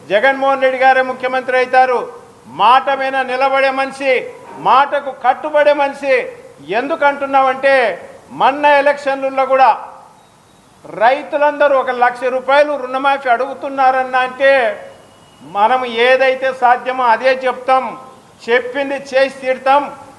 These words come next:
మిగతా వాళ్ళకి లాగా అబద్ధాలు చెప్పే అవసరం మనకొద్దు, మాట తప్పడం అనే మాట మనకొద్దని చెప్పినటువంటి వ్యక్తి జగన్మోహన్ రెడ్డి గారు.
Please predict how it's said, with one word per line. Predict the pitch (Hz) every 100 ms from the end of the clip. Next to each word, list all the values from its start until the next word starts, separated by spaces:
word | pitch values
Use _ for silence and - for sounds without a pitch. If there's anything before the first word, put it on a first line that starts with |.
| -
మిగతా | 175 254 269 285
వాళ్ళకి | 269 269 269
లాగా | 262 262 254
అబద్ధాలు | 220 277 294 294 277 262
చెప్పే | 262 262
అవసరం | 247 254 277 277
మనకొద్దు, | 269 262 254 247 262 294 - - - -
మాట | 139 208 302 311
తప్పడం | 294 285 285 277 285
అనే | 269
మాట | 254 262 320
మనకొద్దని | 339 311 302 285 277 277 262
చెప్పినటువంటి | 254 247 247 240 220 214
వ్యక్తి | 214 214 254
జగన్మోహన్ | 202 185 220 233 240 202
రెడ్డి | 170
గారు. | 139